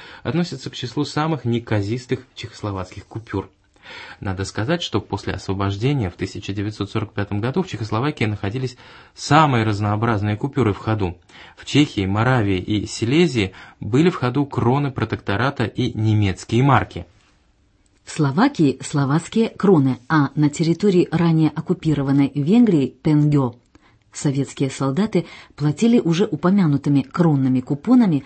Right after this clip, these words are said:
Speaker 2: а американские – марковыми. Вдобавок было обновлено хождение монет и купюр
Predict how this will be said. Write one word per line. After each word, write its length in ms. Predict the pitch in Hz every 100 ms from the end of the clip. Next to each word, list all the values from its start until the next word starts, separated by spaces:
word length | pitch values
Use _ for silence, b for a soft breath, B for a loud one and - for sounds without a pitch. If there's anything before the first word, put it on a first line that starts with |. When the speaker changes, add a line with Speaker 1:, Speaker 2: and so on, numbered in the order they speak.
| B B B
Speaker 2:
а 280 | 151 131 -
американские – 880 | 143 143 139 143 214 226 - 202 -
марковыми. 720 | 156 156 143 - 131 131 123 - _ _ -
Вдобавок 600 | 135 147 151 254 214 - B B B
было 240 | 165 240
обновлено 580 | - 156 147 143 151 185
хождение 540 | 185 135 135 175 190 190
монет 440 | 170 196 160 123 - -
и 180 | 202 269
купюр 520 | - 156 - 208 240